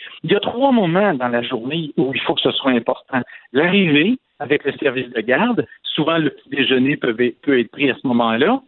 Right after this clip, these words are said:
les deux pauses de collation, puis le midi, et maintenant même le service de garde jusqu'à six heures le soir. On a des cours d'école qui sont de la merde.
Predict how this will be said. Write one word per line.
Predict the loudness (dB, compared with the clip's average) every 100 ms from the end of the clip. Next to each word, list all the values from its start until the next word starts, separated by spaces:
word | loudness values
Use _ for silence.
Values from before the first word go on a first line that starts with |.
| -18 -20 _ _
les | -2 2 2
deux | 2 -2
pauses | 0 0 2
de | 2 0
collation, | 0 0 0 -4 -2 -2
puis | 0
le | 2
midi, | 2 0 -2 -2
et | 0
maintenant | 2 0 -2 -2 0
même | 2 2 0 -4 _ _ -4
le | -2 -2
service | -4 -4 -2
de | -2
garde | 0 0 -2
jusqu'à | -4 -6 -6 -8 -10
six | -8 -2
heures | 0 0
le | -4
soir. | -4 -2 -2 -4 -18 _ _
On | -2 2 2
a | 2
des | 0 -4
cours | 0 2 2 0
d'école | -4 -2 0 0 -2
qui | -8 -14
sont | -6 -4
de | -4
la | -2
merde. | 0 2 2 0 -6